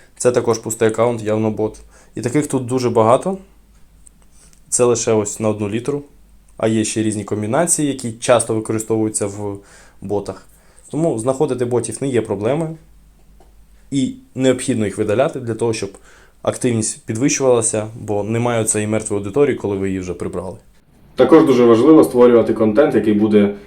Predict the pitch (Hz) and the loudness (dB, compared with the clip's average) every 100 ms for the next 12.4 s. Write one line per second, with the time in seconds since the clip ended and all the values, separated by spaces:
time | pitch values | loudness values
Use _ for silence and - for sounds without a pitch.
0 | - 117 123 127 113 104 104 - - - | -14 -2 0 2 2 0 -2 -12 -6 -4
1 | - 127 147 170 110 104 110 120 139 - | 0 6 6 6 4 0 2 6 6 4
2 | 101 101 107 104 123 170 107 101 117 - | -2 2 2 4 6 6 6 0 -2 0
3 | 110 104 104 90 - - - - - - | 0 0 -2 -4 -6 -12 -16 -20 -20 -20
4 | - - - 113 117 104 110 104 98 - | -20 -10 0 2 2 4 4 6 2 0
5 | 92 104 120 135 131 123 117 - 95 101 | -6 -2 0 0 0 -4 -8 -8 -2 0
6 | 101 95 98 101 - - 104 95 101 - | 0 -4 -6 -10 -16 -4 -2 -2 -4 -6
7 | - 120 160 - - - - - - 135 | 0 2 2 -4 -10 -14 -20 -18 0 6
8 | 185 208 202 202 165 131 - - 110 101 | 8 8 6 6 6 6 4 0 2 2
9 | 90 - 117 110 185 190 127 - 127 127 | 0 -2 -2 4 6 6 6 4 6 4
10 | 113 104 104 - 113 113 113 123 101 98 | 4 0 -2 -6 -2 0 2 2 2 0
11 | 101 160 208 202 110 113 104 104 107 113 | 4 6 8 6 2 2 2 2 2 0
12 | 107 95 80 | -2 -2 -4